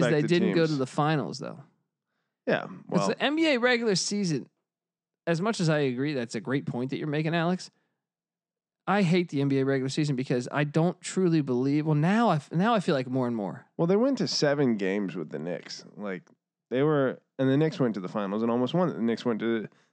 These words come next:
Speaker 1: finals and won seven games themselves, or went seven games.
Speaker 2: Yeah.
Speaker 1: So the Bulls, now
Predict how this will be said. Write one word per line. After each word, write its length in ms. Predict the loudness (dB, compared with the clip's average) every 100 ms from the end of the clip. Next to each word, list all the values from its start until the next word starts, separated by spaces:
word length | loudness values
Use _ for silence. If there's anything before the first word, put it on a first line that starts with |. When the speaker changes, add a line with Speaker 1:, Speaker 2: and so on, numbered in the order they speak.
| _
Speaker 1:
finals 280 | 0 0 0
and 80 | 0
won 100 | 0
seven 300 | 0 0 2
games 320 | 2 2 0
themselves, 560 | -2 0 -2 -2 -8 -14 -16 -4
or 140 | -2
went 280 | 0 -2 -4
seven 240 | -8 -6 -6
games. 340 | -6 -8 -14 _ _ _ _ -2
Speaker 2:
Yeah. 140 | 2
Speaker 1:
So 400 | 2 2 0 -6 -18 _ -2
the 100 | 0
Bulls, 640 | 4 4 6 4 0 -6 -12 _ _ _ _ _ _ _ 0
now 440 | 2 2 0